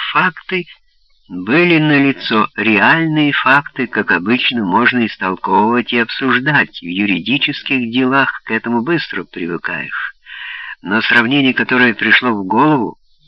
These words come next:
было неопровержимым. Он выглядел как юнец, напяливший на себя одежды отца. Халик стоял перед зеркалом напротив ряда умывальных раковин и истерично думал:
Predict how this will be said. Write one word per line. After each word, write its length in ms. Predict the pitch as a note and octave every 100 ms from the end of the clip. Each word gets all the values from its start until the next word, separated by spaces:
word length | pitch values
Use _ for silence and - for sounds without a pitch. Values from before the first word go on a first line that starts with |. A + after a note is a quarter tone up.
| _ _ _ -
было 260 | A2 B2
неопровержимым. 1120 | A#2 A#2+ B2+ A#2 A#2 A2 - F2+ D2+ D2 D2 - _ _ - - - - -
Он 200 | A#2 A2
выглядел 520 | A#2 E3 D#3 C3 C3+ A#2+
как 240 | C3 G#2+
юнец, 480 | G#2+ A2+ A2+ F#3 - - - _ _ -
напяливший 680 | G2 G#2 D#3 E3 D3+ - C3
на 100 | A#2+
себя 280 | A#2+ C3+
одежды 720 | - B2+ G2 A2+ D#3 C3+ C3+ -
отца. 540 | C3 - - - F2+ - - - -
Халик 360 | - A#2 A2
стоял 380 | - G#2+ G#2+ G#2
перед 260 | - G#2 G2
зеркалом 440 | A#2 A#2+ A#2 G#2+
напротив 460 | F#2+ - A2 A2 G2+
ряда 300 | G#2+ A2+ G#2+
умывальных 640 | F#2+ F#2+ A2 G#2+ G#2 -
раковин 540 | G2+ A2 - C#3 D3+ -
и 160 | C#3
истерично 720 | A#2+ - C3 B2 D#3+ - D3+ C#3
думал: 500 | C#3 C#3 A2+ F2